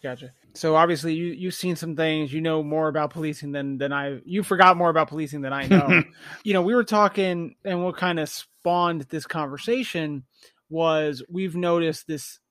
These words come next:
Speaker 1: current trend of policing is, is different. I think w-, the way I can see it is it's almost like that, think of, like, the punk rock attitude, right? You've got, like, the kid that's told, like, "Hey, you can't do this. This isn't what we're doing right now. So now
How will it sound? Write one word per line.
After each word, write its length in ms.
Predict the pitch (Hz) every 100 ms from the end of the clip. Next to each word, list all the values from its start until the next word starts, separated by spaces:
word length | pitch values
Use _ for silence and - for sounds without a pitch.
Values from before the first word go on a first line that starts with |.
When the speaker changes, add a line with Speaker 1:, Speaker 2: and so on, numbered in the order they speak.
| _ _ -
Speaker 1:
current 460 | - - 226 190 139
trend 480 | - 185 180 175
of 120 | 160 -
policing 640 | 165 160 156 - 139 135
is, 240 | 135 123
is 380 | 139 165 127 - _
different. 420 | 165 143 - 117
I 100 | 135
think 300 | 151 190 165 - - - - - - _ _ _ _ _
w-, 180 | 185 170 220
the 100 | 196
way 200 | 202 240
I 140 | 226
can 180 | 226 220
see 340 | 185 - 170 160
it 160 | 151 -
is 640 | 175 165 156 151 135 - _ _ _ _ _ _ -
it's 140 | 208
almost 340 | 285 330 -
like 300 | 214 196 175
that, 260 | - 170 143 - - _ _ -
think 200 | 208 277
of, 60 | 269
like, 140 | 247
the 80 | 180
punk 280 | - 185 170
rock 220 | 175 151
attitude, 480 | 151 151 147 147 139
right? 160 | 143 151
You've 140 | 143
got, 180 | 160 156
like, 200 | 156 143
the 100 | 147
kid 300 | - 180 165
that's 160 | 156
told, 180 | - 165
like, 120 | 151
"Hey, 140 | 135 160
you 200 | 147 160
can't 280 | 185 170 147
do 160 | 165
this. 220 | 165 156
This 180 | - 135
isn't 180 | 151 151
what 140 | 151
we're 80 | 143
doing 220 | 147 175
right 160 | 165 151
now. 260 | 151 151 147
So 140 | 151
now 360 | 165 170 165